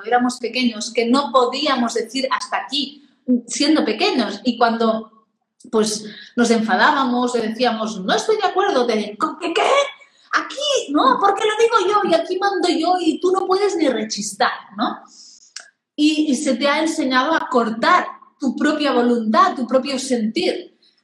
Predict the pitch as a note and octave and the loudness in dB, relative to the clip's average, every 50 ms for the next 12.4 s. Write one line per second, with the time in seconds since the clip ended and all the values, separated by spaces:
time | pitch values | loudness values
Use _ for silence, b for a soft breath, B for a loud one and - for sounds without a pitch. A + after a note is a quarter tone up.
0 | - - A#3+ A3+ D4 D#4 - - - - B3 A#3+ A3+ G#3+ A3+ A3 - G3+ - - | -2 -2 0 0 0 0 -2 -2 -6 -4 -2 0 0 0 -2 -4 -6 -8 -6 -2
1 | A#3+ G#3 G3 G3 G3 G3 - - A#3+ G3+ A3+ B3 A#3 - B3+ A#3+ - - A3+ G#3+ | 0 0 0 0 -2 -4 -2 -2 -2 2 2 2 0 2 0 0 0 2 2 2
2 | G#3+ A#3 A#3+ A3+ A3 G3 - G3+ A3 B3 C#4 C4+ B3 A3+ A3 A3 G#3+ G#3 - - | 4 4 4 2 2 0 -4 -2 -2 -2 0 2 2 2 2 2 0 0 -2 -4
3 | - - _ _ - - - C4 B3 A#3+ A#3 A#3+ A3 A3+ B3+ C4+ B3+ - A#3 A3+ | -8 -14 _ _ -10 -6 0 2 4 4 6 4 4 4 2 0 0 0 2 2
4 | A#3+ A#3 - A3+ A#3 B3 B3 - A#3 B3 B3 B3 B3+ B3+ B3 B3 A#3+ - B3 A3+ | 2 0 2 2 2 2 0 0 -2 2 2 2 4 6 4 4 4 2 0 0
5 | B3 C4 C#4 C4+ C#4 C4+ D4+ D4 C4 A#3+ A3+ - C4 B3 C#4 C4+ C4+ C4 B3+ C4 | 0 0 2 2 0 0 -2 0 0 0 -2 0 -2 -2 -2 2 0 0 2 2
6 | C4 C4 C4 C4 C4+ C4+ B3+ C4+ C4+ C4+ C#4+ D4 - - - - - - - A3 | 2 2 2 2 2 2 4 4 4 4 4 2 -4 -8 -12 -16 -16 -10 -10 -10
7 | - - C4 A#3+ A#3 A#3 - - D4+ D4 D4 C#4+ C#4+ C#4+ C#4 C#4 C#4+ C#4+ - - | -8 -2 -2 -2 -2 -2 -6 -2 0 2 2 2 2 0 0 0 0 -2 -4 -8
8 | - - _ _ _ _ - - - B3 A#3+ B3 C4 B3+ B3+ B3+ B3 B3 B3 B3 | -16 -18 _ _ _ _ -12 -2 0 2 2 2 0 -2 -2 0 -2 -2 -2 -2
9 | A3+ - - C4+ C#4+ D#4+ - - C4+ B3+ A#3+ A#3 A3+ - - A#3+ A3+ A3+ A3+ A#3 | -4 -4 0 -2 -2 -2 -2 -4 -4 -2 -2 -2 -4 -6 -6 -6 -4 -4 0 0
10 | B3 C4 B3+ C4 - - B3 A#3+ B3 C4+ C4+ - C4 A3 - A#3 A3 A3 G#3+ A3 | 0 0 -2 -4 -6 -2 0 0 0 0 -4 -6 -8 -8 -4 -2 -2 -2 -2 -4
11 | - - C#4 C#4 B3+ - A#3+ A#3 A#3 A#3 A#3 A#3+ A#3+ A#3 A#3 A#3+ B3 A#3 A3 A3+ | -4 -2 -2 -2 0 -2 -2 0 0 2 2 4 2 2 0 -2 -4 -6 -2 -2
12 | A3+ A3+ A3 B3 D4+ G4+ A#4+ - | -2 0 0 0 2 2 0 -2